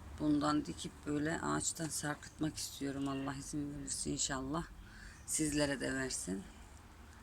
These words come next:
Bununla da veda etmek istedim. Bakar mısın?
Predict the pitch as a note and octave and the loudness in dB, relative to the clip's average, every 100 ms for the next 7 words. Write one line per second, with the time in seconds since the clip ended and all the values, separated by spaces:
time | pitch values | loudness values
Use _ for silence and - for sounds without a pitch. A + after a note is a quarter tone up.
0 | - - - - - D#3+ D#3 D3+ C#3 C#3 | -18 -16 -16 -12 -2 2 4 4 2 0
1 | B2+ - D3 C#3+ C#3 - C3+ - - - | -2 2 4 4 2 -4 -4 -2 -4 -4
2 | C3+ C#3+ D#3+ - - - - - - - | -4 -4 -6 -8 -18 -18 -20 -20 -20 -20
3 | - - - - - - - - - - | -20 -18 -18 -18 -18 -18 -18 -18 -18 -18
4 | - - - - - - - D3+ - - | -18 -18 -18 -18 -16 -16 -14 -12 -12 -8